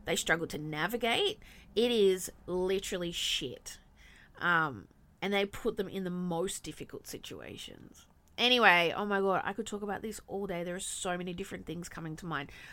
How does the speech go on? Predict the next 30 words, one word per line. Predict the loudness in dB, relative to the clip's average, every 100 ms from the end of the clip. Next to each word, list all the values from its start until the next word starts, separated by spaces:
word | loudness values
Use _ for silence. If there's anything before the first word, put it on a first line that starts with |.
| -10
But | -6 -4
that's | 4 4 4 -2 -12 -8
an | -4
environment | -4 -2 -2 -2 -4 -10 -8
that | -4
I | -4
would | -6 -6
die | -4 -4
in | -6 -10
quite | -10 -8
easily | -6 -6 -4 -4 -4
or | -6
be | -8
hitting | -6 -6 -6 -8
the, | -6 -6 -4 -4
uh, | -4 -6 -12 -20 -20 -2
button. | 10 10 10 0 -4 -6 -18 -20 -20 -20 -20 -20 -20 -20 -20 -20 -20 -20 -20 -20 -20 -20 -20 -20 -20 -20 -20 -20
Sorry | -14 -2 2 6 4
for | 2 0
those | 2 2
watching. | 2 -2 0 -4 -4 -6
Buddy | -4 -2 -2
just | -4 -8 -8
walked | 0 2 2 -2 0
over | 0 2
the | -2
top | -4 -4 -4 -4 -12 -14 -14 -16 -16 -4
of | 2 2 0
the | -10
tripod. | -12 0 6 8 8 6 4 4 2